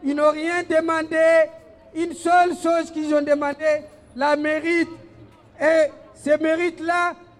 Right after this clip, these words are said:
ce n'est pas une autre chose que les personnes qui sont en première ligne, qui soient reconnues dans le milieu de travail, dans le milieu social,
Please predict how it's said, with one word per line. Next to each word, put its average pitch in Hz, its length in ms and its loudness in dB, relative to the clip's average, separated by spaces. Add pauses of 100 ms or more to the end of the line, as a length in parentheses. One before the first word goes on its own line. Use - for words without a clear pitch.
(180)
ce 269 60 -2
n'est 294 160 2
pas 349 260 0
une 359 160 -2
autre 330 260 -2
chose 320 440 2 (360)
que 330 160 2
les 320 120 4
personnes 320 680 0
qui 285 160 -4
sont 349 420 2 (340)
en 294 120 -2
première 320 480 -2
ligne, 349 380 -2 (340)
qui 285 140 -6
soient 339 260 0
reconnues 330 720 -2 (280)
dans 320 160 2
le 330 100 0
milieu 330 320 0
de 320 180 -4
travail, 330 560 2 (320)
dans 311 140 0
le 320 80 2
milieu 339 400 -2
social, 349 640 0